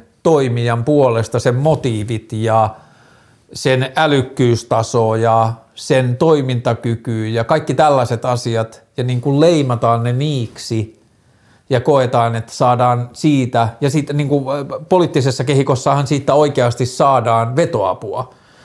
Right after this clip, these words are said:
että – kun esitetään itseä vastavoimana jollekin, niin sittenhän se usein näkyy äänestyskäyttäytymisessä, että se on niinku semmonen,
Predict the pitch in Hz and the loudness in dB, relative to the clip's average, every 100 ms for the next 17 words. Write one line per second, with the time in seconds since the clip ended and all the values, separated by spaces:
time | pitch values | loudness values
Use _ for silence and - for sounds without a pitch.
0 | _ 135 117 - 127 123 117 - _ 160 | _ -2 -2 -2 -2 -2 -2 -14 _ 0
1 | 156 160 156 143 131 131 131 131 156 156 | 2 2 0 0 2 2 0 -2 -4 0
2 | 131 123 139 143 131 113 113 113 117 117 | 0 4 2 2 0 2 0 0 0 0
3 | 117 110 - 117 120 139 135 135 139 147 | 0 -2 -4 -4 -2 -2 -2 0 2 2
4 | 147 127 143 127 123 127 107 101 107 - | 2 0 -2 -2 2 2 0 -6 -8 -2
5 | 107 - 110 107 107 110 113 127 120 123 | -4 -2 -4 -4 -6 -4 -4 -2 0 0
6 | 147 139 151 127 117 127 120 120 113 | 0 0 0 -4 -4 -2 -2 -2 -2